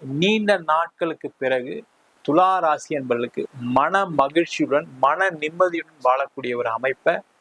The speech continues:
இந்த சுக்கிர பயிற்சி கண்டிப்பா கொடுக்க போகுது. நம்ம சொன்ன பலன்கள் அனைத்தும் பொதுவான கோச்சார சுக்கிரனுடைய பலன்கள் மட்டும்தான். உங்க ஜாதகத்துல சுக்கிர பகவான் நல்லா இருக்காரு அப்படின்னா இதை விட அதிகப்படியான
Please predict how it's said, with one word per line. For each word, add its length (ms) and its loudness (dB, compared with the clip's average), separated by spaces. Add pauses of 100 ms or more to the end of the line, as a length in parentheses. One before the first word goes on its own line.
(260)
இந்த 140 0
சுக்கிர 360 2
பயிற்சி 340 -2
கண்டிப்பா 580 0
கொடுக்க 260 -2
போகுது. 300 -6
நம்ம 260 2
சொன்ன 340 2 (100)
பலன்கள் 300 2
அனைத்தும் 600 -4
பொதுவான 600 2 (160)
கோச்சார 540 0
சுக்கிரனுடைய 720 -2
பலன்கள் 280 -2
மட்டும்தான். 460 -2
உங்க 420 0
ஜாதகத்துல 600 0
சுக்கிர 320 0
பகவான் 280 0
நல்லா 320 0
இருக்காரு 360 -10
அப்படின்னா 360 -12 (240)
இதை 240 2
விட 200 2
அதிகப்படியான 840 -2